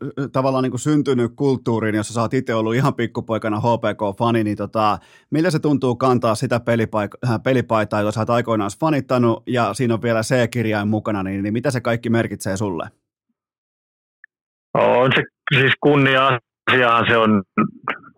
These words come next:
Speaker 2: että, että, tota, no saa pelata H P K:ssa ja, ja täältä lähtöisin, että H P K nyt oli oli ainoa, ainoa vaihtoehto, kun tuossa nyt Suomen paluuta, paluuta miettii ja sitten vielä, vielä saa kantaa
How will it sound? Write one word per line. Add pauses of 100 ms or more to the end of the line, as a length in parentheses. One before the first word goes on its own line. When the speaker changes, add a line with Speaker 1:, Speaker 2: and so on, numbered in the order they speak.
(420)
Speaker 2:
että, (120)
että,
tota, (600)
no
saa
pelata
H
P (140)
K:ssa
ja, (540)
ja
täältä
lähtöisin,
että
H
P (140)
K
nyt
oli (600)
oli
ainoa,
ainoa
vaihtoehto,
kun (200)
tuossa
nyt (100)
Suomen
paluuta, (200)
paluuta
miettii
ja (560)
sitten
vielä, (1000)
vielä
saa
kantaa